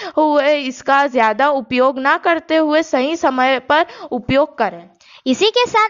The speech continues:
Speaker 2: इससे भी घातक साबित होती समस्या है ग्लोबल वार्मिंग। पृथ्वी के सतह पर औसतन तापमान का बढ़ना ग्लोबल वार्मिंग कहलाता है। ग्लोबल वार्मिंग मुख्य रूप से मानव प्रेरक कारकों के कारण होता है।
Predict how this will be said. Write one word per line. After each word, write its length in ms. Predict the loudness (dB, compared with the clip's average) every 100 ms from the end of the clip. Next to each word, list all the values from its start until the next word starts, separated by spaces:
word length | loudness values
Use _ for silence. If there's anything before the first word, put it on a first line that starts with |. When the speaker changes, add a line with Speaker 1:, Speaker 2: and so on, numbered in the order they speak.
| -2
Speaker 2:
इससे 300 | -8 -2 0
भी 140 | 0
घातक 340 | 0 -2 -2 -4
साबित 460 | -2 0 -2 0
होती 320 | 0 0 -4
समस्या 460 | -2 -2 -2 0 -2
है 220 | 0 -4 -8 -18 -4
ग्लोबल 360 | 0 0 0
वार्मिंग। 360 | -2 -6 -8 -16 -20 _
पृथ्वी 320 | -4 -4 -6 -4
के 140 | -4
सतह 340 | -2 0 0
पर 260 | 2 0 0 -2
औसतन 500 | -2 -2 -2 -2 0
तापमान 500 | 0 0 0 -2 0
का 140 | 0
बढ़ना 400 | 0 -2 -2 -2
ग्लोबल 380 | 0 0 0 0
वार्मिंग 400 | 0 0 -4 -2
कहलाता 480 | -2 0 -2 -2 -4
है। 220 | -4 -8 -18 -20 -4
ग्लोबल 300 | 0 2 0
वार्मिंग 460 | 0 0 -2 -4
मुख्य 340 | -2 0 0 0
रूप 100 | 0
से 220 | -2 -4
मानव 340 | 0 0 0 0
प्रेरक 400 | 0 0 0 0
कारकों 540 | 0 0 0 -2 -4
के 160 | -2 -2
कारण 360 | 0 0 -2
होता 300 | -4 -4 -2
है। 200 | -2 -2